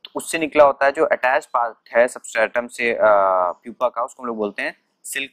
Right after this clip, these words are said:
pad, ठीक है। silk pad से एक, अ, structure निकला होता है जिसको हम लोग cremaster कहते हैं, ठीक है। आगे मैं इस पे, इस word पे और भी फोकस करूंगा।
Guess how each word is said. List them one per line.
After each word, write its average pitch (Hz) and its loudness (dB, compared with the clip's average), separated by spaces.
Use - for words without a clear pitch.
pad, 82 -6
ठीक 143 -6
है। 156 0
silk 170 -4
pad 131 4
से 147 -6
एक, - -4
अ, 110 4
structure - -10
निकला 113 -2
होता 104 0
है 127 2
जिसको 127 -12
हम 131 -12
लोग - -6
cremaster 117 -6
कहते - -12
हैं, - -20
ठीक 143 -8
है। 156 2
आगे 110 -2
मैं 127 0
इस 120 -4
पे, 123 -2
इस 120 -6
word 117 0
पे 135 -6
और 120 6
भी 117 -8
फोकस 110 -12
करूंगा। 82 -12